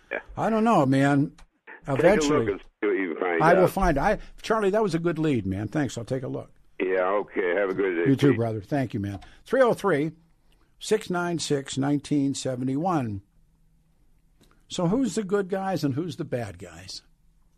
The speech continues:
Speaker 2: I, for the life of me, anymore,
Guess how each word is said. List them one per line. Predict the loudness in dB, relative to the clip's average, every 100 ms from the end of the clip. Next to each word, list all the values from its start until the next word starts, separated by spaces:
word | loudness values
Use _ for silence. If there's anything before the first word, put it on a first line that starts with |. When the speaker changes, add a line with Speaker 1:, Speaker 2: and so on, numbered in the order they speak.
| _ _ _ _ _ _ _ -10
Speaker 2:
I, | -8 -8 -14 _ _
for | -8 -4
the | -2
life | -2 -2 -6
of | -12
me, | -16 -18 _ _ _ -20 -20 -20 _ -20 -20 -20 -8
anymore, | 0 4 4 2 0 -2 -6